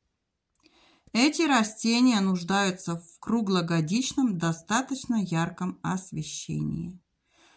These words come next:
Какая земляная смесь? Я выращиваю ее вот в таких вот обыкновенных камушках. Но для лапидарии можно и земляную смесь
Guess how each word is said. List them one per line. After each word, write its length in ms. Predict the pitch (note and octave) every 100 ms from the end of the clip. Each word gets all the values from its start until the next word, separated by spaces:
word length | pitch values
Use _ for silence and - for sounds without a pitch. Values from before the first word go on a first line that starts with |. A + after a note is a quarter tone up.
| _ _ _ - G#3
Какая 500 | B3+ C4 G#4 G4+ B3+
земляная 580 | G#3+ G#3 G3+ G3+ A#3 A3
смесь? 560 | F#3+ - D#3+ D3+ D3+ -
Я 240 | - C#4+ G4
выращиваю 680 | A3 G3+ F#3+ - F#3+ F#3
ее 160 | F3+ F3
вот 160 | E3+
в 60 | -
таких 400 | F3+ E3+ E3 -
вот 260 | E3 - -
обыкновенных 720 | - F3 F3+ F3+ E3 D#3+ D#3+ -
камушках. 680 | D4 F#4+ - F4 D#4+ - _ _ _ _ _ _ _ _
Но 380 | A#3 C4 E4+ G4+
для 180 | B3+ A3
лапидарии 540 | G#3+ A3+ C4+ F4+ D4+
можно 380 | G#3 F#3+ F3+ F3+
и 180 | - F#3
земляную 560 | G3 G3 G#3+ C4 B3+
смесь 640 | - F#3 G3+ C#4 C#4+ -